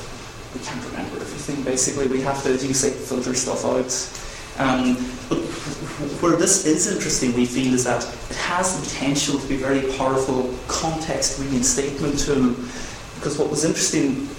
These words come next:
in this case then too is that people are able to remember other details that aren't in the images.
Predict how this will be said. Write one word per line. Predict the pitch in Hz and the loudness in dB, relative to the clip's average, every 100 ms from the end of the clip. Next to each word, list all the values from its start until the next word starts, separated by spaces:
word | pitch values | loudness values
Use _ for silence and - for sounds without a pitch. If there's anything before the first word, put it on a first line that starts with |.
| - - - - - - - | -12 -10 -10 -10 -10 -10 -2
in | 143 135 | 2 4
this | 165 - | 4 4
case | 147 127 - | 4 2 4
then | 131 127 | 2 4
too | 135 | 4
is | 131 123 | 4 4
that | 123 - - - | 2 -2 -8 -4
people | - 185 214 | -2 0 2
are | 160 - - - - | 2 0 -4 -8 0
able | 147 151 | 2 2
to | - 143 | 0 2
remember | 131 131 131 131 - | 4 4 4 2 2
other | 156 180 175 | 2 4 4
details | 135 123 - 131 123 - - | 2 0 0 2 4 2 2
that | 151 - | 0 2
aren't | 139 135 131 | 2 2 2
in | 120 | 2
the | 123 | 2
images. | 123 143 143 151 120 - - - | 2 2 2 2 2 4 2 -2